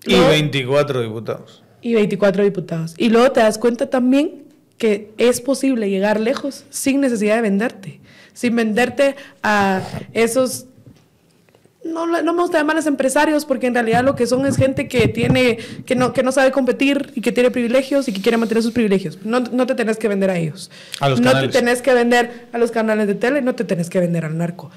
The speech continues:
Speaker 2: Solo el hecho de que esas posibilidades estén abiertas y esos paradigmas se hayan roto, para mí es una gran alegría.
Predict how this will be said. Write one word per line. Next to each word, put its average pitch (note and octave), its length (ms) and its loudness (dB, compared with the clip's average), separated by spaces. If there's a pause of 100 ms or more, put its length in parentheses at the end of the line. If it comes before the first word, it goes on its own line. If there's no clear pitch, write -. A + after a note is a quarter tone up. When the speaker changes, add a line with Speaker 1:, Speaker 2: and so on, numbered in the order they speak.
(320)
Speaker 2:
Solo D#4 580 4
el D4 120 4
hecho A3+ 420 2
de G#3 220 0
que G#3 160 4
esas C4+ 240 0
posibilidades A3+ 540 2
estén B3+ 260 0
abiertas B3+ 520 0
y A3+ 40 0
esos A#3 180 -2
paradigmas G#3+ 480 -2
se G3+ 80 -2
hayan G3+ 160 0
roto, A#3+ 380 -8
para G#3+ 180 0
mí B3+ 320 0
es G#3 140 -2
una A3+ 160 -2
gran G3 180 -2
alegría. F3 360 -6